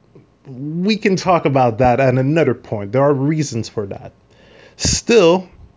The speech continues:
the nature of this universe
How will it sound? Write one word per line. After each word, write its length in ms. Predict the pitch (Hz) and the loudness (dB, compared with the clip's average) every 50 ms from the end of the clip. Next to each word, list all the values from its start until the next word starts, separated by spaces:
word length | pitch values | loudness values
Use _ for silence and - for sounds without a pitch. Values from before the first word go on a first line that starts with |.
| _ _ _ _ _ _ - - _ _ - - - - - _ _ _ _ _ - | _ _ _ _ _ _ -20 -20 _ _ -20 -20 -20 -20 -20 _ _ _ _ _ -6
the 160 | 131 147 170 | -2 0 0
nature 680 | 180 185 170 147 139 135 - - 143 139 147 156 - - - _ _ _ _ _ | 2 2 2 0 0 -2 -4 -2 0 0 0 -2 -4 -10 -20 _ _ _ _ _
of 240 | - 147 131 120 - | 0 2 2 2 0
this 220 | - 127 127 - - | -2 -4 -4 -2 -2
universe 520 | 127 117 110 110 104 113 107 113 117 - | -4 -2 -2 -2 -2 -2 -2 -2 -4 -6